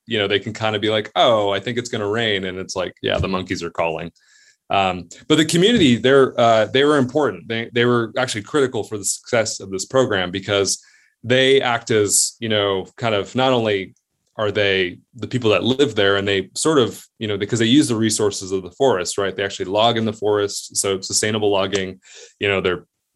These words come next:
planting and harvesting things from the forest and also hunting in the forest as well. And so getting game. And this particular community sort of became really impassioned about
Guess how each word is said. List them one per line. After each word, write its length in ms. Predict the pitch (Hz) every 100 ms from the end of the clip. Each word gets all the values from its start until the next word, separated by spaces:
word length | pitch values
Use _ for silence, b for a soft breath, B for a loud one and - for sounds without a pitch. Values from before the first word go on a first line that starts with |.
| -
planting 560 | - 113 107 113 107 104
and 120 | 92
harvesting 540 | 90 107 107 - 107 107
things 260 | 104 104
from 180 | - 104
the 60 | 98
forest 580 | - 104 101 98 - b b b
and 340 | 101 98 95 -
also 500 | 98 107 123 107 101
hunting 420 | 113 160 104 82 85
in 80 | 98
the 80 |
forest 340 | 92 95 90 -
as 120 | 101
well. 320 | 117 117 87
And 100 | 85
so 120 | -
getting 280 | 95 107 95
game. 420 | 90 117 101 92 - B B B -
And 320 | 113 107 98
this 140 | 147 143
particular 340 | 147 151 123
community 640 | 120 117 110 110 107 104 -
sort 360 | - - 117 117
of 240 | 110 - -
became 400 | 107 117 110 107
really 320 | 107 107 101
impassioned 640 | 95 107 120 - 101 98
about 300 | 95 95